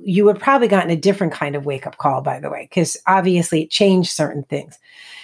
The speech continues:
So again, there's no, like, we are, always have to learn from every experience, but whether that was destiny for you to be in that accident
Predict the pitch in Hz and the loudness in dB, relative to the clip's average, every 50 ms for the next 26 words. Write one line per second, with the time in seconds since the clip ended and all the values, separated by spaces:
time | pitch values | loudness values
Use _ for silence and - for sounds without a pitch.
0 | - _ - - - 202 175 170 165 165 165 - _ _ - - 196 175 190 190 | -20 _ -12 -6 0 2 4 4 4 2 0 -4 _ _ -2 -2 0 2 2 2
1 | 185 185 185 180 185 _ - - - - _ _ _ _ _ _ _ _ _ _ | 4 4 2 0 -4 _ -20 -20 -20 -20 _ _ _ _ _ _ _ _ _ _
2 | _ - 202 202 185 233 220 214 208 208 226 269 262 247 247 233 226 208 180 175 | _ -20 -12 -4 2 4 4 4 4 2 4 4 6 6 4 4 4 2 2 2
3 | - - - - - - 214 196 220 240 240 302 330 311 - 269 302 320 311 311 | -2 -12 -20 -20 -14 -8 -4 0 2 2 4 2 2 2 2 2 4 4 2 2
4 | 262 285 - - - 214 196 185 175 202 226 226 226 220 - - 180 170 180 - | 2 0 0 0 0 0 0 2 2 2 4 4 4 2 0 -2 -2 -2 -2 0
5 | 180 190 180 175 170 156 147 147 - - - - 262 269 240 196 151 139 139 - | 0 0 0 0 0 -2 -2 -4 -6 -10 -6 -2 0 2 2 2 0 -2 -6 -12
6 | - - - - _ _ _ _ - 180 170 - - - 196 175 190 185 185 190 | -16 -18 -18 -20 _ _ _ _ 0 0 0 0 -2 -8 -4 0 2 4 4 4
7 | 180 175 160 185 175 180 170 - 170 180 180 175 175 - - - _ _ _ _ | 2 2 2 2 2 2 2 0 0 0 0 0 -2 -6 -14 -18 _ _ _ _
8 | _ _ _ _ _ _ - 185 147 - 190 175 185 - - - - 208 208 208 | _ _ _ _ _ _ -8 -6 -2 2 2 2 2 2 -2 0 2 2 4 4
9 | 214 214 226 233 220 - 196 190 185 196 185 185 170 196 196 196 196 190 190 190 | 4 4 4 2 0 -2 -2 0 2 2 2 2 2 2 2 2 4 4 2 4
10 | 190 196 202 202 - - 220 220 226 226 220 220 | 2 2 0 0 -2 -2 0 0 0 0 -2 -4